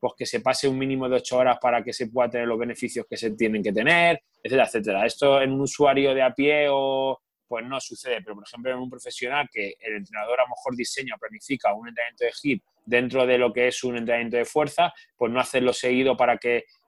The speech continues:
pues, eh, no interfiera una cosa en la otra, etcétera, etcétera, y tenga sus beneficios. Entonces, si no hay más cojones, pues para que sea concurrente y demás, pues yo siempre recomiendo que si tienen que hacer una doble sesión en el día, que pasen seis, siete horas entre una y otra,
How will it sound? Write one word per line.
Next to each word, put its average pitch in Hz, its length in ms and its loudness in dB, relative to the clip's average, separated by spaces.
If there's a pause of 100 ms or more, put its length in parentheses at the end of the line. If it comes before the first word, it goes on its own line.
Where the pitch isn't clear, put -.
(100)
pues, - 260 -4
eh, 107 580 -2
no 117 300 -4
interfiera 120 600 2
una 113 240 -4
cosa 110 240 -8
en 101 80 -10
la 104 100 4
otra, 156 360 4 (220)
etcétera, 117 360 -8
etcétera, 135 200 -4
y 120 60 -4
tenga 123 180 -6
sus 120 160 -10
beneficios. 98 640 -14 (380)
Entonces, 117 260 2
si 123 100 -2
no 127 60 2
hay 139 80 4
más 147 160 4
cojones, 170 560 0 (160)
pues 120 320 0
para 113 240 0
que 117 120 -10
sea 131 200 -2
concurrente 143 640 0
y 143 40 0
demás, 147 340 0
pues 123 180 -2
yo 120 100 0
siempre 131 360 -4
recomiendo 135 480 -4
que 123 100 -10
si - 160 -12
tienen 120 280 -10
que - 60 -4
hacer 127 380 -4
una 131 240 -4
doble 131 240 0
sesión 131 320 -4
en 131 100 -4
el 127 140 -4
día, 147 180 4
que 123 160 -2
pasen 131 380 -4
seis, - 260 -4
siete 131 220 -4
horas 131 300 0
entre 117 180 -8
una 113 180 -8
y 101 40 -4
otra, 98 240 -6